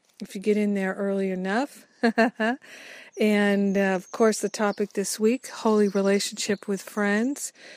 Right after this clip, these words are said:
and just even understanding holy relationship. I encourage you to, uh, take a listen while you can, totally free,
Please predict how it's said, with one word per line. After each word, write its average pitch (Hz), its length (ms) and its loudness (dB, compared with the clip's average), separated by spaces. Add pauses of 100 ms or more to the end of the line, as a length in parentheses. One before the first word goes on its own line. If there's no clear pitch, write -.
(120)
and 208 140 0
just 269 220 0
even 262 320 2
understanding 208 840 -2
holy 190 400 -4
relationship. 180 960 -8
I 202 80 -8
encourage 190 640 -8
you 190 260 -4
to, 190 420 -6
uh, 180 220 -6 (480)
take 220 240 2
a 214 40 2
listen 208 360 0
while 220 160 -2
you 196 140 -6
can, 214 440 -4
totally 196 460 -4
free, 233 480 -2